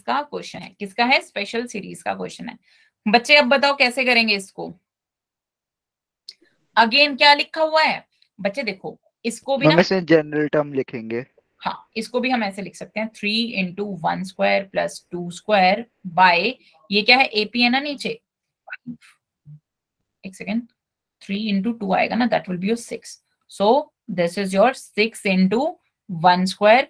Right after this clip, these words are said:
Speaker 1: plus two square upon कितना? फ़ाइव। ठीक है, इसको हम ऐसे लिख सकते हैं। तो बच्चे general term क्या आ जाएगी बताना?
Speaker 2: मैम screen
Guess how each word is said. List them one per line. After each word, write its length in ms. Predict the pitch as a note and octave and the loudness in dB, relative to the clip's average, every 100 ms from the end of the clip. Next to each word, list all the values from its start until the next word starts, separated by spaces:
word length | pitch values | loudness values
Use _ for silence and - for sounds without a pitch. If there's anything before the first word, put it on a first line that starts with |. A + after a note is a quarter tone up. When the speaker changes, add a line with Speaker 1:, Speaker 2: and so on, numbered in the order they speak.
| - | 0
Speaker 1:
plus 220 | F#3+ G3 - | 0 0 -10
two 180 | F3 F3 F3 | -10 -8 -10
square 340 | - G#3 B3 - - | 0 2 2 0 -6
upon 460 | - F3 F3 B3 G4+ _ _ _ _ | -2 2 4 2 -2 _ _ _ _
कितना? 300 | G3 G3+ B3 F#4+ - _ _ - | -4 2 2 2 -8 _ _ -2
फ़ाइव। 260 | - A3+ - _ _ _ _ | -2 -6 -20 _ _ _ _
ठीक 120 | A#3 | 0
है, 120 | F4+ - _ _ _ _ A3 | 2 0 _ _ _ _ -4
इसको 200 | A3 C4 | 0 4
हम 220 | C#4+ - - | 4 2 0
ऐसे 200 | G#3 G#3+ | 0 0
लिख 120 | F3+ | -4
सकते 280 | - - C#3 | -10 -10 -12
हैं। 180 | - _ _ - | -12 _ _ 0
तो 60 | |
बच्चे 200 | C4 D4 | 2 2
general 420 | D#4+ B3 B3 C#4 D4+ | 2 6 8 8 8
term 220 | D#4 D#4 | 6 6
क्या 160 | D#4+ D4 | 6 6
आ 40 | |
जाएगी 260 | C#4 B3+ A#3 | 6 2 0
बताना? 320 | A#3 B3+ C#4+ | 0 2 2
Speaker 2:
मैम 200 | D#4 E3 | -2 -6
screen 460 | D#3 - D#3 E3 | -6 0 2 2